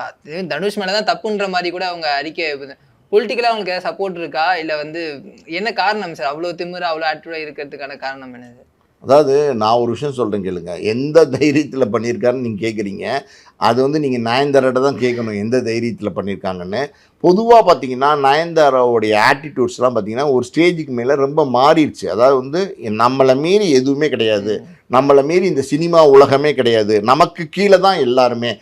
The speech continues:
Speaker 2: நம்ம சொல்றதுக்கு மத்தவங்க கட்டுப்படணும் அப்படிங்கிற ஒரு எண்ணங்கள் வந்து நயன்தாராக்கு வர ஆரம்பிச்சிருச்சு.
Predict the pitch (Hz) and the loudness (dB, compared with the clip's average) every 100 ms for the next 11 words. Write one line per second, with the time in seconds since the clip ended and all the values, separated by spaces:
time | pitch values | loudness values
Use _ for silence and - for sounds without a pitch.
0 | _ _ 135 165 202 202 190 185 196 190 | _ _ 2 4 6 6 2 2 0 -2
1 | 190 190 156 - 143 131 127 156 156 - | -2 0 2 4 4 4 2 0 2 0
2 | 143 139 135 135 117 123 135 123 123 120 | 4 2 2 0 0 -2 -2 0 0 0
3 | 117 131 165 160 135 123 143 131 127 135 | -2 -2 -2 2 2 2 0 0 0 2
4 | 117 110 101 107 131 143 127 110 107 - | 2 2 0 2 6 4 4 -4 -10 -2
5 | 190 | 0